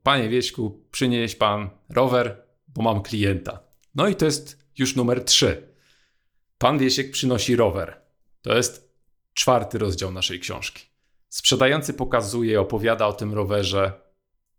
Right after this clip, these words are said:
kupującemu. Piąty rozdział książki i tak dalej, i tak dalej. Czyli każdy taki skończony, e, proces, właściwie podproces w tym, co modelujemy, to jest osobny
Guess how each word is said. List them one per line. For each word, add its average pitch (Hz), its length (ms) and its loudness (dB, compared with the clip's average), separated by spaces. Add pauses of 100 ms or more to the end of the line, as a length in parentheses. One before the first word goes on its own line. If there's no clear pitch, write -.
(140)
kupującemu. 110 1040 -2 (540)
Piąty 123 380 0
rozdział 90 340 -6
książki - 580 -6
i 175 80 -2
tak 113 240 0
dalej, 104 400 0
i 101 40 -6
tak 98 200 -6
dalej. 92 280 0
Czyli 113 320 -2 (500)
każdy 151 460 0
taki 127 280 -6
skończony, 117 1000 0 (420)
e, 95 240 0
proces, - 680 -2 (600)
właściwie 110 360 -2
podproces 101 840 -2
w - 40 -16
tym, 98 160 -4
co - 140 -6
modelujemy, 95 760 -2 (480)
to 135 160 2
jest 104 480 -2 (460)
osobny 92 600 0